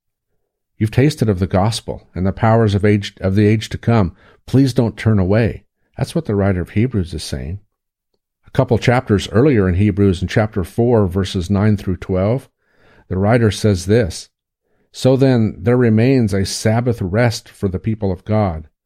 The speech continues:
For whoever has entered God's rest has also rested from his works, just as God rested from him," or from his, excuse me. "Let us therefore strive to enter that rest,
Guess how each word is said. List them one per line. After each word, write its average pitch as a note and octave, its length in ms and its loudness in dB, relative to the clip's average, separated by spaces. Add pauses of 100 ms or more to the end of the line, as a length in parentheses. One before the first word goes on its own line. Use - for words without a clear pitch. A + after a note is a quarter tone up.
(360)
For A2 220 0
whoever D3+ 480 2
has A2+ 320 0
entered A#2+ 440 -2
God's A2+ 340 2
rest E2 380 -2
has G2 180 0
also A2+ 300 2
rested G#2 480 0
from F#2+ 200 0
his B2 260 4
works, C3+ 520 -2 (480)
just - 220 0
as C3+ 140 2
God C3 280 0
rested B2+ 340 0
from F2+ 180 -2
him," G#2 340 0 (640)
or F#2 80 -2
from F#2 200 0
his, G#2 320 0
excuse G2+ 360 -4
me. F2+ 100 -10 (880)
"Let C3+ 180 4
us G#3 180 2
therefore C#3 420 2
strive C3+ 580 2
to F#2+ 140 -4
enter A#2+ 220 2
that G2+ 180 2
rest, F#2 540 -2